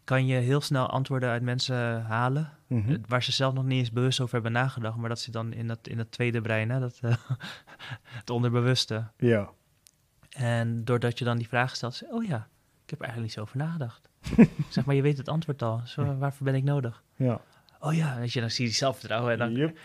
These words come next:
Speaker 1: en dan komen er ineens, en dan gaan, gaan die, gaat allemaal rechtop staan en zo.
Speaker 2: Ja.
Speaker 1: Ik zeg, "Tof. En wat hebben jullie nu nodig om het hier praktisch te kunnen maken?" En dan gaan we gewoon heel erg naar het praktische toe.
Speaker 2: Hmm.
Speaker 1: Ik zeg, voor iedereen is het anders, maar er zijn een aantal stappen die je kan maken. Hè, zeker als je, wat net over loopbaanlounge,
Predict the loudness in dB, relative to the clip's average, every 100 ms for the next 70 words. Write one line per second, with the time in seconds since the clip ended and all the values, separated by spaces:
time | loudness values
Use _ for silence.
0 | -4 -2 2 4 4 4 4 4 4 2
1 | 2 0 -4 -2 2 2 2 -2 -4 -4
2 | -2 2 2 2 -2 -2 0 0 2 4
3 | 2 0 -14 -20 _ -20 -20 _ _ _
4 | -14 -14 -6 -6 -6 -8 _ _ _ _
5 | -8 -4 -2 -2 0 0 2 0 -2 -4
6 | -4 -6 -8 -6 -6 -4 -4 -4 -6 -4
7 | -4 -2 -2 -4 -8 -8 -4 0 0 2
8 | 0 0 0 -2 -2 -2 -4 -4 -10 -8
9 | -10 -12 _ -6 -4 -4 -6 -8 -12 _
10 | _ _ -10 -4 -4 -6 -6 -2 0 0
11 | -2 -6 -4 -2 -2 -4 -6 -6 -6 -6
12 | -6 -8 -6 -6 -4 -2 -2 -4 -4 -2
13 | -2 -2 -6 -4 -2 -4 -4 -4 -4 -4
14 | -2 -4 -4 -4 -2 -2 0 0 0 -2
15 | -4